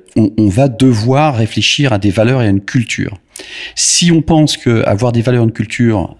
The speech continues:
euh, c'est uniquement, comme vous l'avez dit, les afficher sur son site web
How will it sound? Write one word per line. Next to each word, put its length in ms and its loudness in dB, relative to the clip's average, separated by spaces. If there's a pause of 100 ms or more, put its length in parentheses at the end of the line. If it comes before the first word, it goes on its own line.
(120)
euh, 160 -4
c'est 260 -4
uniquement, 420 2
comme 200 -2
vous 80 -2
l'avez 180 -2
dit, 140 -4
les 260 -2
afficher 380 0
sur 120 -6
son 140 -6
site 260 -8
web 200 -6